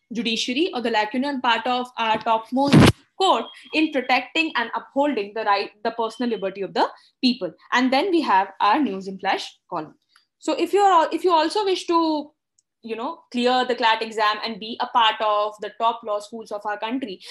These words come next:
then you can have a look at our Project Maverick course that is available at a nominal fee of rupees hundred. We have also launched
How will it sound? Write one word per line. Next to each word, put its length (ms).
then 100
you 80
can 240
have 220
a 40
look 280
at 160
our 180
Project 340
Maverick 360
course 320
that 160
is 80
available 440
at 180
a 80
nominal 400
fee 260
of 140
rupees 240
hundred. 380
We 80
have 160
also 580
launched 380